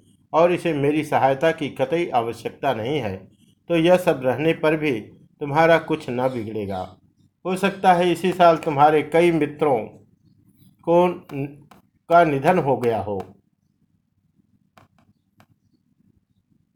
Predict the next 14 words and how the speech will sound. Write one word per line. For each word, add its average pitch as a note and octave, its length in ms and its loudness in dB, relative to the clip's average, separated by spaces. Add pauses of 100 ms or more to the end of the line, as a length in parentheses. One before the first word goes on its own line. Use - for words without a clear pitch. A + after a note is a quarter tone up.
(300)
तो F#3 100 -2
क्या F#3 240 2
भला F3 300 4
संसार E3 600 4 (440)
उनके F3 320 0 (100)
फिर F#3 160 0
वापस D#3 500 2
आने D3 260 -2
के F3 180 -4
लिए E3 140 0
रुका A#2+ 280 -2
हुआ F3+ 240 0
है? A#2+ 180 -6 (640)
क्या D#3+ 180 6